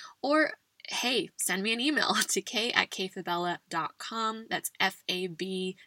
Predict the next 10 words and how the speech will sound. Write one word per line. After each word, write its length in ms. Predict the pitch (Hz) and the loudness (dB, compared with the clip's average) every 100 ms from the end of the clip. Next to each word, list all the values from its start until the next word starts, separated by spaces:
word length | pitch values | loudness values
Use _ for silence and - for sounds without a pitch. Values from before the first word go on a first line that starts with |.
| - | -8
as 160 | 170 | -6
in 140 | 175 175 | -4 -4
boy, 340 | 175 170 170 - | -2 -2 -4 -4
E 220 | 190 185 - | -4 -2 -2
L 160 | 170 | -2
L 200 | 160 165 - | -2 -4 -2
A 320 | 196 214 233 | 0 0 -2
dot 280 | 190 170 - | -4 -4 -4
com, 420 | 247 254 254 247 - - - - | 2 2 2 -2 -10 -12 -12 -8
with 340 | 247 269 247 | -2 -2 -4